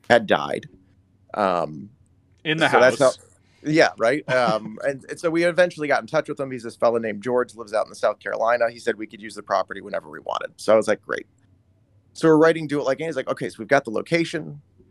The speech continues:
Speaker 1: we've got the basic idea." And originally it was going to be a fixer-upper show with a ghost hunter.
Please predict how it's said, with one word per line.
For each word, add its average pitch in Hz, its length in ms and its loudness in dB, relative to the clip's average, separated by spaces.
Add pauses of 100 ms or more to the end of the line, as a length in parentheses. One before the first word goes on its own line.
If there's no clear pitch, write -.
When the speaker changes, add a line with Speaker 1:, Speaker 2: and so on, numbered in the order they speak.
(160)
Speaker 1:
we've 123 140 -10
got 101 140 2
the 90 80 -18
basic 110 340 0
idea." 127 540 4 (480)
And 139 120 4
originally 170 540 2
it 135 80 0
was 131 160 -2
going 131 300 0
to 127 80 -10
be 117 480 -2 (260)
a 107 80 -2
fixer-upper 147 640 0
show 123 520 2 (420)
with 131 260 2
a 113 60 2
ghost 113 340 0
hunter. - 320 -10